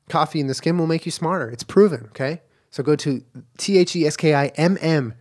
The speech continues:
dot com slash Jenna Julian, okay? And deep dive into some of their, um, easy digests as well as their newsletters that come in every day. They have different sections. They have, uh,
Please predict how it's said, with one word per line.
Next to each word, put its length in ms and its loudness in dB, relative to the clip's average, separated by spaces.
dot 220 -2
com 320 -4
slash 300 -2
Jenna 180 0
Julian, 380 -6
okay? 280 -4
And 220 -8
deep 300 -6
dive 580 0
into 260 -2
some 340 -2
of 140 -6
their, 320 0
um, 320 0
easy 300 0
digests 580 2
as 160 -6
well 220 2
as 100 2
their 140 0
newsletters 520 2
that 120 -6
come 180 -4
in 80 -2
every 220 -4
day. 240 -2
They 120 -4
have 180 -6
different 300 -6
sections. 600 -6
They 140 -8
have, 340 -4
uh, 320 -4